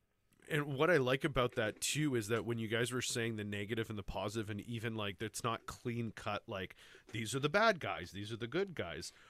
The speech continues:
What I love about that is that's so human because it's perspective. Because people are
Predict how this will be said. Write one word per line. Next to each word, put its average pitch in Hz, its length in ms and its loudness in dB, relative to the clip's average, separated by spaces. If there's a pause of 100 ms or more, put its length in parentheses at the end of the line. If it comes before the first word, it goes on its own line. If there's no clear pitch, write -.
(100)
What 147 180 6
I 143 60 6
love 127 240 2
about 127 340 0
that 104 180 2
is 104 100 -4
that's 113 280 0
so 123 460 4
human 139 560 -2 (120)
because 117 360 -4
it's 113 140 -6
perspective. - 1000 -4 (440)
Because 135 280 2
people 156 380 2
are 127 120 4